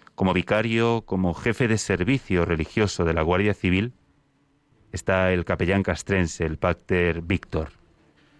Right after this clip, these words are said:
natural de La Palma. Querido pater, muchísimas gracias por acompañarnos en este día.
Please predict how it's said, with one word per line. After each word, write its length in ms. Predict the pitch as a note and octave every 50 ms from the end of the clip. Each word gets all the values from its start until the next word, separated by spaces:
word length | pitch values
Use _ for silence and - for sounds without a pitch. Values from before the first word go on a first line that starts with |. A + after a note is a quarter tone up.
| _ _ -
natural 540 | - - - F2 F2 F2 F2 F2 E2+ E2+ D#2+
de 100 | F2 E2
La 120 | D#2+ D#2
Palma. 480 | - - F#2 E2 D#2+ D#2+ D#2 D2+ D#2+ E2 _ _ _ _ _ _ _
Querido 360 | - - F#2+ G2 F#2 F#2 F2
pater, 320 | - E2+ - - - - - - - - - - - - _ _ _ _ _ _ -
muchísimas 760 | - - - - - G2 F2+ F2+ F2 F2 F2 F2 - - -
gracias 420 | E2+ F#2 F#2+ G2 - - F2 E2
por 140 | - - F2
acompañarnos 640 | E2+ - F#2 D#2+ - E2+ F2 F2+ E2+ F2 F2+ E2 -
en 80 | F2+ E2
este 220 | D#2 - - E2
día. 260 | D#2+ D#2+ D2+ D2+ -